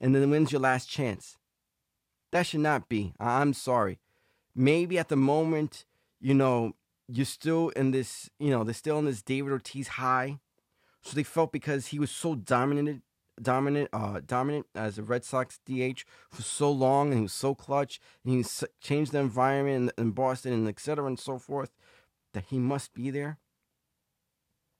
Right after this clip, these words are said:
But it's crazy. There shouldn't be a limit. You know, right now, Jim Kaat, who was an, an announcer for the Yankees and did some stuff for Major League Baseball, he was a pitcher for the Twins, I, I, I believe,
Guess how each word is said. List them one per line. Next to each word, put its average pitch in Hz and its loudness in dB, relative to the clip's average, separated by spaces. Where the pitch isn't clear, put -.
But 156 -14
it's - -16
crazy. 147 -4
There 135 -4
shouldn't 196 0
be 117 -2
a 98 -4
limit. 87 -6
You 113 -2
know, 113 0
right 120 -2
now, 139 0
Jim 139 -2
Kaat, 131 0
who 117 -4
was 107 -2
an, 110 -2
an 120 0
announcer 117 -2
for 120 -14
the 123 -4
Yankees 117 -4
and 101 -4
did 127 -6
some 139 0
stuff 127 -4
for 120 -4
Major 117 0
League 113 -6
Baseball, 107 -2
he 110 -6
was 101 -6
a 98 -8
pitcher 123 -4
for - -8
the 120 -4
Twins, 120 -2
I, 110 -4
I, 104 -4
I 95 -6
believe, 104 -6